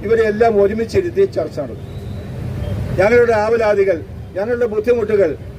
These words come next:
ഞങ്ങളുടെ സംശയങ്ങൾ എല്ലാം അവരുമായി ചർച്ച ചെയ്തു. അപ്പോൾ അവർ ഞങ്ങളോട് പറഞ്ഞത് ഒരു കേട്ടപ്പോൾ ഞങ്ങൾക്ക് ഒരു കാര്യം മനസ്സിലായി. മന്ത്രി ഒഴികെ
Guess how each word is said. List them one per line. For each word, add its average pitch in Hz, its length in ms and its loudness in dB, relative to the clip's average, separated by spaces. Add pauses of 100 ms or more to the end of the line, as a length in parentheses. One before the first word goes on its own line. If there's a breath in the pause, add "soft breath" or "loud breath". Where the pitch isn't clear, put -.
ഞങ്ങളുടെ 240 360 0
സംശയങ്ങൾ 220 760 0
എല്ലാം 202 420 0
അവരുമായി 180 420 0
ചർച്ച 160 260 -4
ചെയ്തു. 151 240 -2 (460)
അപ്പോൾ - 200 -2
അവർ 190 320 2
ഞങ്ങളോട് 208 300 2
പറഞ്ഞത് 175 540 0 (420 loud breath)
ഒരു 190 120 2
കേട്ടപ്പോൾ 185 360 2
ഞങ്ങൾക്ക് 180 300 -2
ഒരു 220 200 4
കാര്യം 208 200 2
മനസ്സിലായി. 160 460 -2 (480)
മന്ത്രി 226 400 2
ഒഴികെ 233 520 2